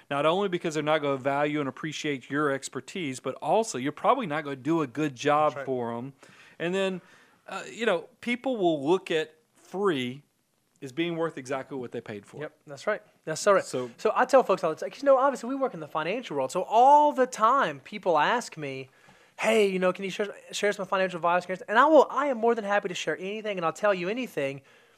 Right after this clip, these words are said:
Speaker 2: that we can have in the conversation. But I'm probably not, if you're not a client, I'm probably not breaking out a spreadsheet and doing a ton of analysis and, like, really breaking things down,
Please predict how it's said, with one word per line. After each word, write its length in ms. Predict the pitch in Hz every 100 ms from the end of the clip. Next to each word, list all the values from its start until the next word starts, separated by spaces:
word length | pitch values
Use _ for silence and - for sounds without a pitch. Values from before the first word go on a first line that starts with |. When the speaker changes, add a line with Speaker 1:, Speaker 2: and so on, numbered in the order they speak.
| _
Speaker 2:
that 140 | - 214
we 120 | 262
can 120 | 233
have 220 | 202 202 190
in 80 |
the 60 | 175
conversation. 800 | 175 165 143 - 147 139 - 101 _ _ _ _
But 140 | 190
I'm 120 | 190
probably 480 | 196 226 226 277 269
not, 260 | 208 190 262
if 140 | -
you're 80 | 208
not 100 | 208
a 40 | -
client, 260 | 196 226
I'm 60 | 202
probably 240 | 214 226
not 160 | 196 156
breaking 240 | 175 185
out 80 | 165
a 20 |
spreadsheet 560 | - - 160 165 135 123
and 80 | 131
doing 220 | 147 170
a 40 |
ton 220 | 147 165
of 60 | 156
analysis 640 | 139 135 139 147 139 147 139
and, 80 |
like, 220 | 135 131 139
really 180 | 151
breaking 380 | 143 143 147 151
things 260 | - 143 127
down, 320 | 147 208